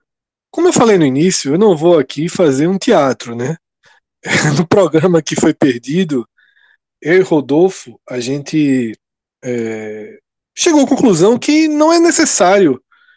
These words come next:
escolher pior em campo quando não se identifica uma atuação que destoe negativamente, e Rodolfo sempre traz, inclusive às vezes eu trago esse critério dele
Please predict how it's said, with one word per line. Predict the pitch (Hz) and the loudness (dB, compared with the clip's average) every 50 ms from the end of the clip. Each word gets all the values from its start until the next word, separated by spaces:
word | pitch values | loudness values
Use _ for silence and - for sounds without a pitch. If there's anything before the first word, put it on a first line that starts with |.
| _ _ | _ _
escolher | - - - 208 175 165 175 180 | -6 -2 2 2 4 4 2 2
pior | 185 - 185 175 180 | 2 2 2 2 2
em | 190 185 | 2 0
campo | - - 165 196 202 - | 0 0 0 0 0 -2
quando | - - 294 320 339 | -4 0 2 2 4
não | 339 339 | 4 4
se | 277 - 311 | 2 2 0
identifica | 320 311 302 - - - 240 233 240 226 - 170 139 131 - _ _ _ _ _ _ _ _ _ _ | 0 0 0 -2 -2 0 2 2 0 2 0 -2 -2 -2 -4 _ _ _ _ _ _ _ _ _ _
uma | 170 185 | 0 0
atuação | 175 180 - 180 175 151 - - - 160 147 151 175 220 240 - _ _ _ _ _ _ _ _ | 0 2 2 2 2 2 0 -2 -2 0 0 0 0 -2 -4 -8 _ _ _ _ _ _ _ _
que | - 190 | -4 -4
destoe | 180 180 202 - - - - 180 190 190 | -2 0 0 -2 -2 0 2 2 2 4
negativamente, | 185 175 160 165 156 - 180 160 180 175 165 165 180 190 - | 2 2 2 0 0 -2 -2 -2 0 0 2 0 0 0 0
e | 226 | 0
Rodolfo | 220 220 196 160 170 190 185 - - | 0 0 2 2 2 2 0 -2 -8
sempre | - - - - 180 202 202 - 185 | -8 -6 -2 0 0 0 0 -2 -6
traz, | - - 139 139 - - 175 | -6 -2 0 0 0 0 -2
inclusive | 175 180 175 160 175 165 180 | -2 -2 0 0 2 2 2
às | 175 156 127 | 2 2 0
vezes | - 143 160 170 160 165 156 - - - - - - - _ _ _ _ | 0 0 0 0 0 -4 -6 -8 -10 -14 -20 -20 -20 -20 _ _ _ _
eu | 147 151 147 | -2 -2 -2
trago | - _ 151 151 156 165 | -2 _ 0 2 2 2
esse | 165 - - | 0 0 0
critério | - 139 139 160 151 147 143 | -4 -2 0 0 0 0 0
dele | 131 131 135 135 127 127 127 120 - | 0 0 2 2 2 0 -2 -4 -8